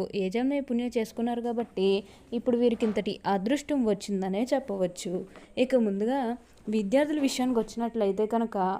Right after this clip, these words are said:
విద్యార్థులు ఎవరైతే పోటీ పరీక్షలకు సిద్ధమవుతున్నారో వారికి ఇది మంచి సమయం అనే చెప్పాలి. అలానే విద్యార్థులు ఎవరైతే విదేశాలకు వెళ్ళాలి, అక్కడే చదువుకోవాలి, అక్కడే సెటిల్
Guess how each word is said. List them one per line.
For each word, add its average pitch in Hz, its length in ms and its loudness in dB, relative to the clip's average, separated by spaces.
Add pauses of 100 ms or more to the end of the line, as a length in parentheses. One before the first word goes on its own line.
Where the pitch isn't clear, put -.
(160)
విద్యార్థులు 240 560 4
ఎవరైతే 233 320 2 (140)
పోటీ 208 220 2
పరీక్షలకు 233 440 0
సిద్ధమవుతున్నారో 196 840 0 (420)
వారికి 233 340 4
ఇది 202 200 2 (320)
మంచి 220 260 0
సమయం 208 440 2
అనే 220 140 -2
చెప్పాలి. 180 540 -2 (240)
అలానే 214 400 4 (220)
విద్యార్థులు 254 460 2
ఎవరైతే 254 280 2
విదేశాలకు 233 580 4
వెళ్ళాలి, 202 420 2 (400)
అక్కడే 202 300 2
చదువుకోవాలి, 226 720 2 (200)
అక్కడే 254 320 0
సెటిల్ 220 260 -2